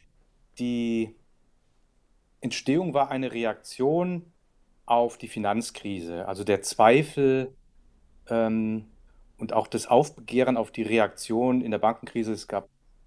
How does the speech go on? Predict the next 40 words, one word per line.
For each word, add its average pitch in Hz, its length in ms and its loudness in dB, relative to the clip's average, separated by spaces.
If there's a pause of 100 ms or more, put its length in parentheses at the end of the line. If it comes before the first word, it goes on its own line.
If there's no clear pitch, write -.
(140)
Rettungen 131 380 4
von 120 220 -6
Banken, 117 720 0
es - 280 -16
wurde 113 140 -2
sehr 107 140 2
viel 113 120 -12
Steuergeld 127 580 4
in 117 100 -6
die 104 100 -6
Hand 113 240 -4
genommen. 110 460 -4 (760)
Das - 160 -8
hatte 127 300 2
mehr 120 180 2
mit 120 160 0
dem 107 300 -2
Bankensystem 131 720 2
zu 113 100 -14
tun 123 420 -2
und 110 460 -4 (280)
mit - 100 -8
der 113 60 4
staatlichen 123 480 4
Reaktion, 110 500 -2
weniger 120 220 2
mit 107 160 -4
der 101 80 -4
Geldpolitik. 90 800 -10 (920)
Ähm, 95 300 -4 (420)
das - 240 -4
einzige 156 640 6
Element 135 580 2 (140)
darin, 127 640 0
was 110 200 -6
man 104 400 -8
wahrnehmen 107 480 -2
kann, 147 360 0
ist, 127 280 -8
dass - 240 -12